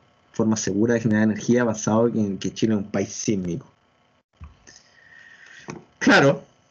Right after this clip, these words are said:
pero la problemática es, eh, primero,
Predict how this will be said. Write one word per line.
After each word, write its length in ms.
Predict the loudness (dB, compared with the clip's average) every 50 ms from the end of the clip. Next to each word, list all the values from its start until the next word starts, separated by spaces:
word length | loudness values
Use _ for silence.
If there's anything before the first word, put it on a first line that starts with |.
| _ _ _ _ _ _ _ _
pero 360 | 2 4 6 6 6 4 4 0 -2
la 160 | -2 -2 0
problemática 960 | 2 2 2 4 4 4 4 4 2 2 0 -4 0 0 0 0 -2 -4 -8 _
es, 540 | -4 -2 -2 -2 -4 -6 -10 -12 -14 -16 _ _ _
eh, 1080 | -2 0 2 2 2 2 2 2 4 4 2 2 2 2 2 0 0 -2 -4 -8 -10 -18 _ _ _ _ _ _ _ _ _ _ _ _ _ _ _ _ _ _ _ _
primero, 500 | -2 0 4 4 4 4 4 2 0